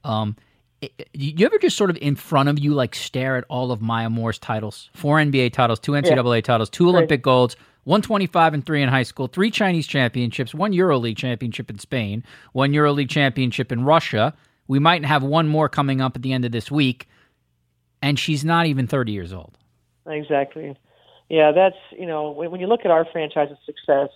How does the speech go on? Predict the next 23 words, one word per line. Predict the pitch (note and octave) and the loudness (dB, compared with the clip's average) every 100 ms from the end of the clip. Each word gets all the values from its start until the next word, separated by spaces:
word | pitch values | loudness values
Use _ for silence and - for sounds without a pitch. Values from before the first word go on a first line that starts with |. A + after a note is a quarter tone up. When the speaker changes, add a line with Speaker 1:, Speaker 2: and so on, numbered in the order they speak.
| _ | _
Speaker 2:
you | - | -8
know, | D3 | 0
there's | D#3+ F3 | 2 4
a | |
lot | E3+ E3 | 6 6
of | D#3+ | 2
things | D3+ | -8
that | D3 | -8
have | C#3 | -10
gone | D#3 D3+ C#3+ | -6 -6 -4
right, | C#3+ C#3 C#3 | -2 -2 0
a | |
lot | D3+ | 0
of | D3+ | 0
tremendous | - D3 D3 C#3 | -6 -12 -12 -16
people, | - C#3 D3 D3 - _ _ _ _ | -18 -20 -10 -10 -10 _ _ _ _
uh, | - C3+ C3+ C#3+ | -2 0 0 -4
but | D3+ D#3 B2+ - _ _ F3 | 2 2 2 -4 _ _ 0
getting | F#3+ E3+ | 2 2
lucky | D3 D3 - D3 | 2 0 0 -2
in | |
the | D3 | 0
lottery, | C#3 C#3 C#3+ C#3+ C#3+ C3+ | 0 2 2 2 0 -4